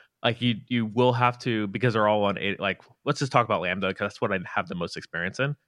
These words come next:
So Lambda, they're all hosted on A W S, um, data centers around the world.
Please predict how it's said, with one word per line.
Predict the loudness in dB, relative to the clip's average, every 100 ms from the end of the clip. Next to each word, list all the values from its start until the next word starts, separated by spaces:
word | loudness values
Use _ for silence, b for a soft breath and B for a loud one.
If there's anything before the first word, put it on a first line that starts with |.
| _
So | -4 -4 -4 _ _ _
Lambda, | 4 4 6 4
they're | 6
all | 4
hosted | 4 0 0 2
on | 2 2
A | 0
W | 0 0 0
S, | 0 -2 -12 -18 -6
um, | -4 -4 -6 -8 -14 _ _ -4
data | 0 0
centers | 0 -2 -2 -2
around | -2 -2
the |
world. | 2 2 2 -2